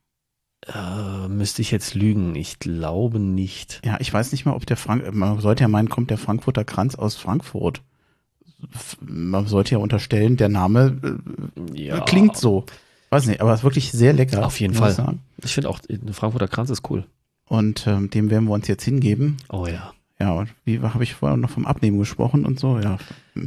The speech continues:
Speaker 1: Man muss sich auch mal Dinge gönnen.
Speaker 2: Ja, und jetzt haben wir ja anderthalb Jahre. Und sonst habe ich ja nichts gegessen in den anderthalb <laughs> Jahren, wer es glaubt. Nee,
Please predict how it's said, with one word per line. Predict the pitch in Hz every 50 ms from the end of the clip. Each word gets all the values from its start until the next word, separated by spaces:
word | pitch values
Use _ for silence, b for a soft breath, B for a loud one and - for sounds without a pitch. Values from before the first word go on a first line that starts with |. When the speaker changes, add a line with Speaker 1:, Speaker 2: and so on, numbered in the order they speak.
| - -
Speaker 1:
Man | - 139 131 131 127 131 131
muss | 131 143 143 135
sich | 143 127 127
auch | - 110 107
mal | 120 113 101
Dinge | 98 107 104 107 104
gönnen. | 95 104 92 87 85 85 - _ _ _ _
Speaker 2:
Ja, | - - 92 90
und | 92 - - -
jetzt | 104 - -
haben | 120
wir | 110 110
ja | 101 95
anderthalb | 71 107 104 98 - 107 95 - -
Jahre. | 92 87 90 92 95 90 82 82 85
Und | 80 104 98
sonst | 127 135 131 131
habe | 127 120
ich | 120 -
ja | 110
nichts | 107 107 104 - -
gegessen | - 107 101 104 101 - 107
in | 92 85
den | 85 85
anderthalb | 78 82 85 85 87 - - 107 107 95
<laughs> | -
Jahren, | - 131 110 110 - - - 139 131 - - _ _ B B B B _ -
wer | 107 104
es | 101 - -
glaubt. | - 104 90 92 - - B B B B B B B
Nee, | - 160 147 139